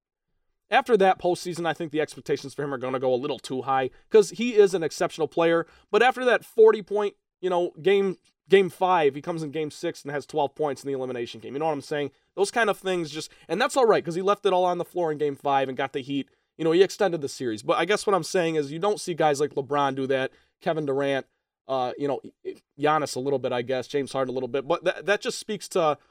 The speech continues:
you know, I, I, I think that speaks more to where he's at in terms of, like, the echelon.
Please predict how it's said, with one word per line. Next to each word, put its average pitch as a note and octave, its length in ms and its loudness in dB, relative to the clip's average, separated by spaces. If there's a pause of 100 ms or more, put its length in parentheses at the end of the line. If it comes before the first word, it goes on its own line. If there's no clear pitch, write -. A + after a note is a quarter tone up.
(840)
you G3+ 80 4
know, E3+ 220 4
I, F#3 440 0
I, - 40 -6 (100)
I F#3 140 0
think A3 180 -6
that G3 140 0
speaks G3 260 -6
more F3+ 180 2
to D#3+ 100 -2
where D3 220 0
he's E3 360 -8
at C#3 300 -2 (200)
in C#3+ 140 -6
terms C#3+ 320 -4
of, B2+ 160 -4
like, C3 220 -2 (240)
the C#3 160 -2
echelon. D#3 480 0